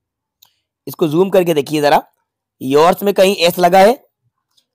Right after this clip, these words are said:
बिल्कुल लगा है। कॉमा दिख रहा है? नहीं दिख रहा, तो कॉमा नहीं आता है, "yours" ऐसे लिखा जाता है। आप लोग अब अगर गलती कर रहे थे तो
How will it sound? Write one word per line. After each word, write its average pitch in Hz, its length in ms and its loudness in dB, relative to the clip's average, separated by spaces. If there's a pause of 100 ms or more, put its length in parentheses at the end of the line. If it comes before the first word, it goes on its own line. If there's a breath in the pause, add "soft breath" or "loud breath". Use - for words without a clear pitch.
(240)
बिल्कुल 147 240 -2
लगा 135 200 0
है। 120 140 0
कॉमा 156 320 0
दिख 196 180 0
रहा 208 120 6
है? 233 180 4
नहीं 139 380 -8
दिख 127 200 -10
रहा, 104 260 -6 (480)
तो 135 60 -8
कॉमा 147 340 -2
नहीं 143 320 -2
आता 139 240 -2
है, 165 120 0 (140)
"yours" 160 300 0 (120)
ऐसे 131 260 -6
लिखा 143 260 -4
जाता 123 320 -4
है। 156 140 0 (140)
आप 127 200 -2
लोग 160 180 -4 (160)
अब 156 120 0
अगर 151 180 -2
गलती 139 300 -8
कर 135 180 -8
रहे 131 140 -6
थे 165 120 -8
तो - 140 -6